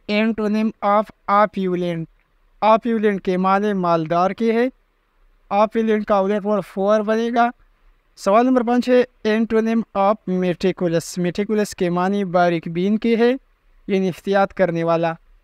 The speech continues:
meticulous का आउटपुट वर्ड slovenly बनेगा, slovenly के माने, आ, लापरवाह के है। नेक्स्ट क्वेश्चन है, antonym of callous। callous के माने बेदर्द के है। callous का आउटपुट वर्ड सेंसिटिव बनेगा,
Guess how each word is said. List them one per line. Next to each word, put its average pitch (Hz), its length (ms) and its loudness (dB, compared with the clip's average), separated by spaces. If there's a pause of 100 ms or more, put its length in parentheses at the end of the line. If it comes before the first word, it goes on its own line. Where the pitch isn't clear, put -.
(160)
meticulous 233 480 0
का 240 80 0
आउटपुट 240 240 0
वर्ड 247 200 2
slovenly 196 880 0
बनेगा, 165 400 0
slovenly 214 720 0
के 175 120 0
माने, 196 340 -2 (640)
आ, 170 260 0
लापरवाह 175 580 0
के 170 220 -4
है। 160 240 -6 (800)
नेक्स्ट 233 300 0
क्वेश्चन 240 360 0
है, 254 200 2 (120)
antonym 220 600 0
of 208 160 2 (260)
callous। 175 440 -2 (260)
callous 214 360 -2
के 180 180 -2
माने 185 380 -2
बेदर्द 170 560 -2
के 220 120 0
है। 233 220 0 (680)
callous 202 340 0
का 202 100 0
आउटपुट 190 260 -2
वर्ड 202 140 -2
सेंसिटिव 202 680 -4
बनेगा, 226 480 2